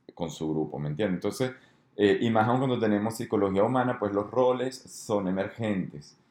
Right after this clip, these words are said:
Y muchas veces vemos a los roles y vemos a las cosas como,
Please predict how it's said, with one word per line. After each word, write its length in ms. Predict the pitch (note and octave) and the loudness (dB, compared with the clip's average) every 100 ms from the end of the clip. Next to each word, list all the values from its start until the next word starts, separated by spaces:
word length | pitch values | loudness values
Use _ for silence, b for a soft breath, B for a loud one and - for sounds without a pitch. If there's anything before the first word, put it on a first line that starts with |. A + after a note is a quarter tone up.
| b _ | b _
Y 60 | |
muchas 280 | G2+ F#2+ B2 | -6 -2 0
veces 280 | B2+ A#2+ C3 | 0 0 -2
vemos 240 | C3 C3 | 0 0
a 40 | A#2 | 2
los 120 | G#2+ | 0
roles 540 | G#2+ B2+ A#2+ A2+ A2 | 2 2 2 0 -2
y 120 | G#2 F#2+ | -2 -2
vemos 280 | F2+ G#2 | -4 -4
a 40 | A2 | -6
las 160 | G#2+ | -6
cosas 300 | - F#2 G#2 | -6 -8 -6
como, 320 | - A2+ G2 | -10 -8 -8